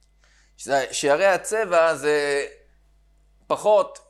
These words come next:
זה צבע פחות טוב, ולכן נמצא אם כן שהוא צבע לו,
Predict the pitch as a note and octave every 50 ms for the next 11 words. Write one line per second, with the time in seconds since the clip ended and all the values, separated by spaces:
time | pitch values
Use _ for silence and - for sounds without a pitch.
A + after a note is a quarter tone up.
0 | _ _ _ _ _ _ _ _ _ C3 C#3 C#3 - G3+ G3 F3+ F3 - D3+ -
1 | E3 F3+ F3 F3+ - C#3 B2+ C3+ D#3 D#3 - - _ _ _ _ _ _ _ -
2 | G#2+ B2+ - - G#3+ G#3+ G3 F3+ D#3 - - G3 F#3+ F3+ E3+ - G#3+ G3+ G3 F3
3 | D3+ E3+ D#3+ D3 - D#3+ D#3 D#3+ F#3+ F#3+ F#3 F3+ F3 E3 D#3 D3 C3 A#2+ -